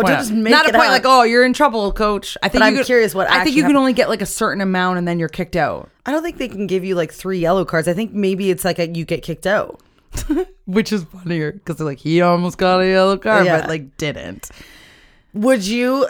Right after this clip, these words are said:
Speaker 2: like, be honest, if you saw a video of him and he actually was, like, fighting with the ref and stuff, would you think that was, like, slightly hot or no? You'd be like, "You're being stupid."
Speaker 1: No, if, if, uh, he was right, it would
Speaker 2: Yeah.
Speaker 1: bug me. And
Speaker 2: What?
Speaker 1: it would, no, I'm saying it would bug me if he wasn't,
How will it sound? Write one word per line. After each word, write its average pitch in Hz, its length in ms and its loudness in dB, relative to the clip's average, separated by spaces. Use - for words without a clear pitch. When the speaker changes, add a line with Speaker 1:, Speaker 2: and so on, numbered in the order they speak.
Speaker 2:
like, 196 340 0
be 214 140 -2
honest, 170 460 -2
if 214 200 -4
you 214 160 -4
saw 185 300 2
a 180 40 2
video 165 280 -4
of 156 100 -6
him 160 160 -6
and 151 80 -6
he 165 220 -8
actually 131 340 -8
was, 151 120 -14
like, - 120 -16
fighting 139 340 -8
with 151 100 -8
the - 80 -10
ref 135 100 -4
and 135 60 -12
stuff, 147 120 -10
would 147 140 -8
you 147 60 -10
think 147 160 -8
that 110 120 -10
was, 131 140 -10
like, 131 100 -10
slightly 127 360 -8
hot 139 360 -4
or 147 100 -6
no? - 260 -12
You'd 156 160 -10
be 147 80 -6
like, 135 180 -10
"You're 151 80 -8
being 139 180 -10
stupid." - 560 -14
Speaker 1:
No, 233 300 4
if, - 320 -2
if, 196 300 -4
uh, 147 720 2
he - 220 -6
was 139 180 -6
right, 127 460 -2
it 143 120 -4
would 135 220 -4
Speaker 2:
Yeah. 240 220 2
Speaker 1:
bug 147 220 -2
me. 131 380 -8
And 190 120 0
Speaker 2:
What? 226 160 -4
Speaker 1:
it 208 160 0
would, 202 220 2
no, 254 140 2
I'm 220 80 0
saying 220 160 0
it 190 100 -2
would 180 100 0
bug 180 160 2
me 170 100 -2
if 156 80 -4
he 170 80 -2
wasn't, 156 420 -2